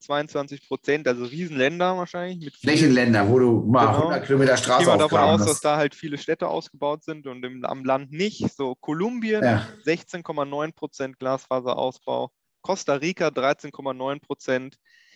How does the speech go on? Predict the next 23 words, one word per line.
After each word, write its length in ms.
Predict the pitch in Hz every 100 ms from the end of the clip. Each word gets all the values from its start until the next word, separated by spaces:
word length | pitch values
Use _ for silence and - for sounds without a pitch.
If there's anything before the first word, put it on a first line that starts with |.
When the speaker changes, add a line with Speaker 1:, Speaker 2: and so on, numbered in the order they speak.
| _ _ _
Speaker 1:
Das, 340 | - 147 - -
äh, 220 | 147 143
Land 520 | 139 160 208 - - _ _
mit 160 | 147 151
dem 180 | 160 147
niedrigsten 580 | 190 240 190 185 - 180
Prozentwert 600 | 151 - 180 185 170 175
ist 160 | -
Griechenland, 760 | - 139 185 135 113 - 101 - _ _
null 220 | 139 180
Komma 320 | - 160 151
zwei 340 | - - 131 147
Prozent 460 | - 117 - 117 -
Glasfaseraufbau. 840 | 113 113 - 113 107 - - - - - - - - -
Gut, 100 | 135
die 80 | 131
haben 80 | 151
auch 160 | 139
keine 180 | - 143
Speaker 2:
Scheiße. 60 | 135
Speaker 1:
Kohle. 300 | 139 127 98 _ _ _
Aber 220 | - 143 -
<laughs> 580 | - - - 156 -